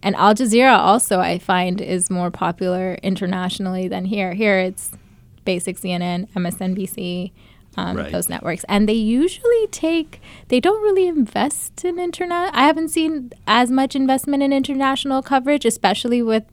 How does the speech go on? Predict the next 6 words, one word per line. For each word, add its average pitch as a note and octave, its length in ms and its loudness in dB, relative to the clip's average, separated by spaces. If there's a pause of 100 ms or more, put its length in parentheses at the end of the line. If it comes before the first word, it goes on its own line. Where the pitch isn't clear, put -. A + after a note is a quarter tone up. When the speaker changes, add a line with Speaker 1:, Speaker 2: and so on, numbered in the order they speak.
(120)
Speaker 1:
what's G#3+ 200 -2
going G#3+ 260 2
on A3 220 4
with A3+ 180 0
Trump. A#3 340 0 (480)
Um, F#3 680 2